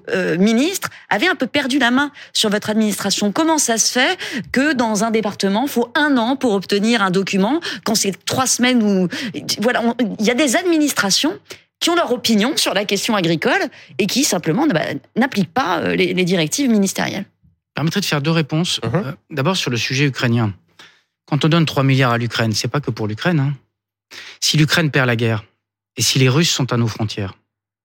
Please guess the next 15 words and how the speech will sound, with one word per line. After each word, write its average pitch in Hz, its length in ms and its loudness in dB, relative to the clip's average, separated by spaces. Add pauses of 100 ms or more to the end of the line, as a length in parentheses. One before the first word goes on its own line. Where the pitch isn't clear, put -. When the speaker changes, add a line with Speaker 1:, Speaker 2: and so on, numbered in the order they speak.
(760)
Speaker 2:
y 156 80 2
compris 185 320 2
pour 160 140 0
les 123 160 2
agriculteurs, 110 600 -2 (300)
c'est - 320 -4
un 113 60 2
désastre 117 440 2
absolu 160 380 0
parce - 160 -2
que - 80 -2
la 123 120 4
désorganisation, 147 840 2
y 107 60 0
compris 107 400 -2